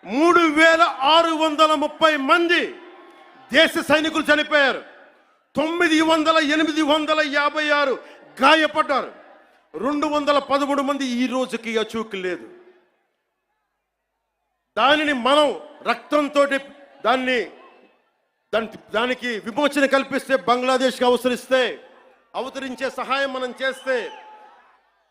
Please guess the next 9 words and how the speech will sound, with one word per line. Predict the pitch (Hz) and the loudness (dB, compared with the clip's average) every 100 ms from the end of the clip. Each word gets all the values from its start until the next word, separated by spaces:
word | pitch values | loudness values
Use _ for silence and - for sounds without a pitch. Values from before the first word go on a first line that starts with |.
| _ _ _ _ _ _ | _ _ _ _ _ _
అది | 220 254 | -4 -2
ఇస్లామిక్ | 214 285 285 254 | -2 2 2 2
రాజ్యంగా | 254 269 226 277 | 0 0 0 -2
ప్రకటించుకుంటే | 262 262 262 233 269 226 | 0 -2 -4 -6 -4 0
దానికి | 277 320 285 | 2 0 -4
సూడో | 311 320 294 | -2 -2 -4
సెక్యులరిస్టులు | 285 294 294 269 | -6 -8 -8 -4
ఏం | 247 | -2
మాట్లాడరు. | 233 226 208 156 107 | -2 -2 -6 -6 -12